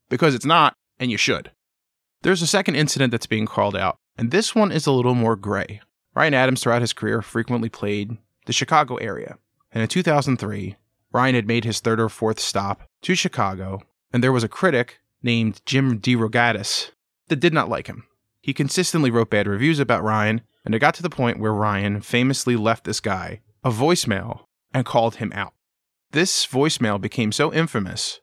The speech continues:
that a few years ago, there was a revisitation of said voicemail in the Cornell Sun by writer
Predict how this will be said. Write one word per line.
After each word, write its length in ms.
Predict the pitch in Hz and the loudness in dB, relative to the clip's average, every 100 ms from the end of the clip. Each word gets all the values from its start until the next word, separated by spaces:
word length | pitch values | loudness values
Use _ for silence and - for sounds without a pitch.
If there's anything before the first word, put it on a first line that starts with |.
| _ - | _ -4
that 540 | 110 110 107 104 - _ | -2 2 2 0 -4 _
a 60 | - | -4
few 160 | - 160 | 0 4
years 280 | 170 170 | 4 2
ago, 380 | 131 104 101 98 | 0 -2 -2 -2
there 180 | 101 107 | 0 0
was 140 | 110 | 2
a 100 | 110 | 0
revisitation 840 | 107 131 135 156 135 151 123 - 117 | 2 2 2 0 -2 -2 -2 0 -2
of 220 | 120 131 | -2 -2
said 260 | - 113 113 | 0 -2 0
voicemail 580 | 113 101 98 95 90 104 _ _ _ | -2 -2 -4 -6 -6 -8 _ _ _
in 140 | 147 190 | 0 0
the 60 | |
Cornell 380 | 185 170 151 135 | 2 0 2 2
Sun 400 | - 107 92 95 _ _ | 0 -2 -2 -8 _ _
by 140 | 117 135 | 2 4
writer 540 | 120 107 107 101 | 2 0 -2 -4